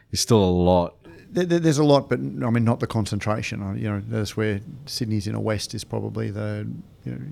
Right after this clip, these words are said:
Speaker 2: you, I'll let you guys duke out who is actually the craft beer, uh, capital, but, you know,
Speaker 1: <laughs>
Speaker 2: the Sunshine
Speaker 1: You chat
Speaker 2: Coast
Speaker 1: to Josh about that, mate.
Speaker 2: <laughs> certainly has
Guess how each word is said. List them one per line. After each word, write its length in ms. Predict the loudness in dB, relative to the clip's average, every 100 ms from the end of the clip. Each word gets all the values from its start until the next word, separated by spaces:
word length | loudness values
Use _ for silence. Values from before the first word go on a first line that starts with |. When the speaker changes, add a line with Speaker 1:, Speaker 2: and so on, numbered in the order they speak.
| -12 -10
Speaker 2:
you, 260 | -6 -4 -4
I'll 100 | -4
let 180 | -4 -4
you 60 |
guys 200 | -4 -4
duke 260 | -6 -6 -4
out 160 | -4 -4
who 160 | -4
is 140 | -4 -6
actually 240 | -8 -6
the 60 | -6
craft 340 | -4 -4 -4
beer, 240 | -2 -2 -2 -10 -20 -20 -4
uh, 160 | -2 -2
capital, 380 | 0 0 2 0
but, 340 | 0 -2 -2 0
you 120 | 2
know, 100 | 4
Speaker 1:
<laughs> 920 | 4 4 2 2 0 -2 -4 -8 -12
Speaker 2:
the 440 | -12 -10 0 2
Sunshine 320 | 6 6 8
Speaker 1:
You 20 | 8
chat 140 | 8
Speaker 2:
Coast 120 | 8
Speaker 1:
to 40 | 6
Josh 220 | 6 8
about 220 | 8 8
that, 480 | 6 8 8 8 6
mate. 140 | 4
Speaker 2:
<laughs> 100 | 4
certainly 400 | 8 8 8 8
has 360 | 8 8 8 4